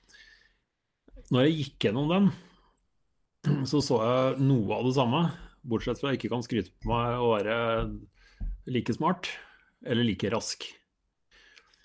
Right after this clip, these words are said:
Men, eh, det var en god del ting der som jeg var veldig god på. Skikkelig god, helt i toppsjiktet. Og så var det en del andre ting som jeg var helt i lav-, <laughs> helt i lavsjiktet på. <clears throat> Og med å få sortert de tingene der,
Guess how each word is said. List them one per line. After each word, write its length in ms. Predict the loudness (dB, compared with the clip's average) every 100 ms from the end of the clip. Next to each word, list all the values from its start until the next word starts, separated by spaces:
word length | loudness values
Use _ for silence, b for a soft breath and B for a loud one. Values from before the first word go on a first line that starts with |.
| b b b b b
Men, 220 | 2 2
eh, 200 | 2 0 2
det 80 | 2
var 80 |
en 140 | 2 2
god 160 | 4 4
del 160 | 2
ting 160 | 0 -2
der 160 | -2
som 300 | -2 0 0 -2
jeg 80 | -2
var 240 | -2 -2 -6 -8 -2
veldig 320 | -2 0 0
god 60 | 0 0
på. 80 | -2 B B B B _ _ _ _ _ _ -14 -8
Skikkelig 400 | -8 -2 0 0
god, 140 | -2 -4
helt 220 | -2 0
i 60 | -2
toppsjiktet. 540 | -2 -4 -8 -10 -14 _ _ _ _ -20 B B B B -4
Og 60 | 0
så 60 |
var 80 | 2
det 60 | 4
en 40 |
del 140 | 2 2
andre 280 | 0 0 -2
ting 120 | -2
som 100 | -2
jeg 60 | -2
var 100 | 0
helt 420 | 2 2 0 -2
i 40 | 0
lav-, 260 | 0 -2 -8 0
<laughs> 160 | 0 2
helt 200 | -4 -2
i 60 |
lavsjiktet 520 | -2 0 -2 -6 -6 -2
på. 80 | -2 -4 _ _ _ _ _ _ _ _ _ _ _ b b b b b b b 0
<clears throat> 280 | 2 2 2
Og 40 | 2
med 180 | 4 2
å 60 |
få 200 | -2 -2 -2
sortert 560 | -2 -4 -2 -2 0 -2
de 80 | 0
tingene 340 | 0 -2 -2
der, 80 | -2